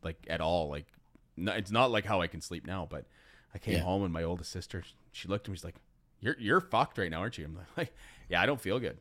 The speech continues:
Speaker 1: She's like, she's like, "Well, wha-, what's up?" She's like, "Uh, like, I haven't slept in, like, thirty hours or something." She's
Speaker 2: Yeah.
Speaker 1: like, "What? Like, why?" It's like, "I, I don't know." Like, you know, like, s-, eith-,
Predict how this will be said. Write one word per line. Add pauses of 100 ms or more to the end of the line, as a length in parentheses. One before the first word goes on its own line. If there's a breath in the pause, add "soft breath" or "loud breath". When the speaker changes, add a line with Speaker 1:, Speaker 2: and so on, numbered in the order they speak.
Speaker 1:
She's
like,
she's
like,
"Well,
wha-,
what's
up?"
She's
like, (420)
"Uh,
like,
I
haven't
slept
in,
like, (760)
thirty
hours
or
something." (720)
She's
Speaker 2:
Yeah.
Speaker 1:
like,
"What?
Like,
why?"
It's
like,
"I,
I
don't
know."
Like,
you
know,
like, (100)
s-, (340)
eith-,